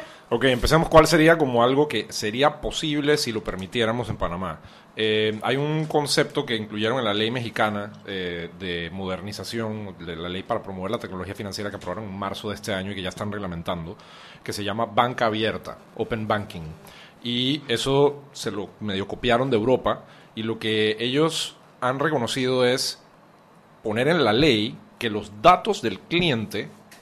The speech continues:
y la cuenta, la información, la transaccionalidad, obviamente el dinero, es propiedad del cliente y el cliente puede decidir qué hacer con esos datos. Entonces, en el Reino Unido, donde fue el primer lugar que se implementó, eh,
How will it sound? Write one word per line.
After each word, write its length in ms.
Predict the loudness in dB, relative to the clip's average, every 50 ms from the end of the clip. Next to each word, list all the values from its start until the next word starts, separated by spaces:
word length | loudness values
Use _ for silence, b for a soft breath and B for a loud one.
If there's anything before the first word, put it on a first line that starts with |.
| -20 -18 -12
y 120 | -10 -8
la 180 | -4 -4 -4 -4
cuenta, 560 | -4 -2 2 4 4 4 4 4 2 0 0
la 100 | 0 0
información, 640 | -2 -4 -6 -6 -6 -6 -6 -4 0 2 2 4
la 80 | 4 2
transaccionalidad, 960 | 0 -2 -6 -6 -8 -8 -8 -6 -6 -4 -2 2 6 8 8 8 8 8 6 2
obviamente 320 | 0 0 0 -2 -2 -2
el 80 | 0 0
dinero, 380 | 2 4 4 4 4 2 2 B B B B B B B 0
es 160 | 2 2 2
propiedad 380 | 2 0 -2 0 2 2 4 4
del 180 | 4 2 0 -2
cliente 340 | 0 2 2 2 0 0
y 40 | -2
el 100 | -2 -4
cliente 240 | -6 -8 -6 -6 -6
puede 240 | -2 0 0 0 0
decidir 460 | 0 -2 -4 -4 -4 -4 -4 -4 -6
qué 160 | -2 2 2
hacer 260 | 2 4 2 0 0
con 100 | 0 -4
esos 180 | -4 -4 -4 -4
datos. 380 | -4 -4 -4 -8 -12 -16 -16 -18 -20 B B B B B B B B B
Entonces, 400 | B -2 -2 0 0 0 -2 -2 -4
en 80 | -4
el 80 | 0 2
Reino 160 | 4 6 8
Unido, 260 | 8 10 10 10 10
donde 180 | 10 8 6 4
fue 120 | 2 0
el 60 | 0 -2
primer 280 | -2 0 2 4 6 8
lugar 160 | 8 6 6
que 80 | 4
se 60 | 0 -2
implementó, 560 | -2 0 0 -2 -2 2 4 4 4 4 2 B B B B B B B B B
eh, 400 | 0 4 6 6 6 6 6 4